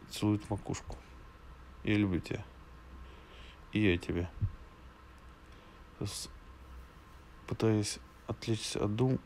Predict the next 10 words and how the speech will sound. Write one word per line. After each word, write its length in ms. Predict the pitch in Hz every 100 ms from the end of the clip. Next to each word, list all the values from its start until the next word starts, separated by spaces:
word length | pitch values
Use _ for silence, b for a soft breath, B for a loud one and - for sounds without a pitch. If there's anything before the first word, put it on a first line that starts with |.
| -
уселась 640 | 110 - 120 117 110 110 - -
за 160 | 104 101
чтение 500 | - - 107 107 104 - - -
книг. 240 | - 85 - - - - - B B B B B B B B B
Последнее 520 | - - - 110 110 107
время 500 | 104 110 123 127 117
она 200 | 113 110
читала 560 | - - 113 113 110 -
о 80 | 104
море. 480 | 110 104 95 95